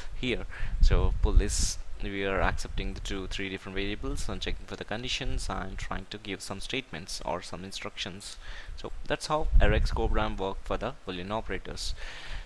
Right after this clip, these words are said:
So with this, I want to end this video, and I will be coming with the next videos. So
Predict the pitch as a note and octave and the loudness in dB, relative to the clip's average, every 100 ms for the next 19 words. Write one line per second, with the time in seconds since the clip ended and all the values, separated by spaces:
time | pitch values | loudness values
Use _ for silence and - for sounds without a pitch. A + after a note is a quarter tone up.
0 | - G2+ G2 - C3 C#3 D#3 D3 A2+ G#2+ | -4 -4 -4 -6 -6 -4 -4 -2 -2 -2
1 | G#2+ - G#2 A#2 - B2 B2 A2 - F#2+ | -2 -2 -2 -2 -2 -4 -4 -4 -4 -2
2 | G2 F#2+ F#2 - F#2+ F#2+ F#2 - F#2+ F#2+ | -2 -4 -10 -8 -6 -6 -6 -6 -6 -4
3 | A2 - - B2+ C#3 G#3 - - - - | -4 -4 -6 -4 -2 -4 -4 -6 -4 -6
4 | - - G#2+ G#2 | -8 -6 -4 -4